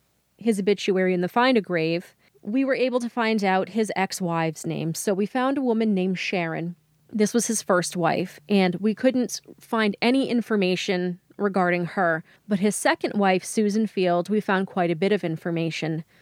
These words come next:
So while doing our research on her, we found that she remarried. Her married name was Susan Evans, and unfortunately, she passed away in two thousand sixteen. But in finding her obituary, we found that she later in life had a daughter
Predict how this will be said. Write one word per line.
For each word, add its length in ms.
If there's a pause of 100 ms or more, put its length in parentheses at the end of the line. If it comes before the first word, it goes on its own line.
(220)
So 360
while 400
doing 420
our 220
research 480
on 100
her, 340
we 140
found 380
that 100
she 380
remarried. 680
Her 100
married 320
name 200
was 120
Susan 500
Evans, 540 (260)
and 80
unfortunately, 1080 (220)
she 240
passed 380
away 320
in 120
two 160
thousand 440
sixteen. 680 (480)
But 280
in 100
finding 440
her 200
obituary, 960
we 220
found 640
that 400
she 560
later 320
in 140
life 240
had 180
a 60
daughter 580